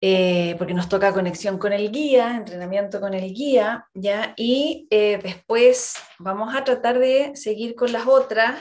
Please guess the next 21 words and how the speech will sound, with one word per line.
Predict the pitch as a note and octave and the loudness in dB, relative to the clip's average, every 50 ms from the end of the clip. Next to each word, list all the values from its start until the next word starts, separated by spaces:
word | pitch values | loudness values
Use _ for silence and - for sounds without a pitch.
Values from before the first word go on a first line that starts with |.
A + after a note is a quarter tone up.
| - - | -12 -14
y | - A3 | -10 -8
las | G#3+ A#3 A3+ | -8 -8 -6
que | A#3 - B3 | -4 -4 -2
van | B3 C4+ C4+ | -2 -2 -2
quedando | C#4 D4+ D4+ D4+ D#4 D#4+ E4 E4 F4 F4+ | 2 4 4 4 4 2 2 2 2 2
las | F4 D#4 C4+ | 2 2 0
vamos | B3+ C4+ C4+ C4+ C4 B3 - - | 0 0 -2 -4 -8 -12 -14 -18
sumando | - - B3 A#3 A#3 A#3+ B3 B3 B3 B3 B3 B3 A#3+ A#3+ - _ _ _ _ - - - - - - _ _ _ _ _ _ _ _ - | -12 -8 -4 -2 0 0 0 2 6 6 6 6 4 -2 -10 _ _ _ _ -20 -20 -20 -20 -20 -20 _ _ _ _ _ _ _ _ -8
a | - F3+ | -4 -4
las | F#3 F3+ - - - - - - _ _ - | -4 -4 -6 -10 -14 -20 -20 -20 _ _ -12
siguientes | - A3 G#3 G#3+ A#3+ B3 A#3 A3+ - A#3+ A#3+ - | -8 -4 0 0 2 2 0 -2 -2 -4 -4 -4
clases | - - A3+ A3+ A3+ A3+ - - - A3 A3 G#3+ - | -4 0 2 2 2 2 0 0 0 0 0 0 -2
de | G3+ F#3+ | -2 -2
aquí | F#3 F#3 - B3+ C4+ C#4 C#4 C#4 C#4 - | -2 -2 -4 -6 -4 -4 -4 -6 -6 -8
hasta | - - - A3+ G#3 | -10 -8 -6 -6 -6
que | G3+ G3+ G3+ | -4 -2 -2
yo | G#3+ G#3+ | -2 0
me | A3 A3 | 0 -2
muera, | A3 A#3+ B3+ B3+ B3+ B3+ C4 C4 - - | 0 4 6 6 6 6 4 0 -4 -6
<laughs> | - F#3+ E3 D#3+ - - - - _ _ _ _ _ _ _ - - - - - - - _ _ | -2 -2 -2 -2 -2 -12 -20 -20 _ _ _ _ _ _ _ -20 -18 -16 -16 -16 -16 -18 _ _
porque, | - G#3+ A3+ A3 A3 A3 A3 - A3 A3 A3 G#3+ G#3 G#3 G3+ G3+ | -2 0 0 0 0 -2 -2 2 4 6 6 6 6 2 -2 -6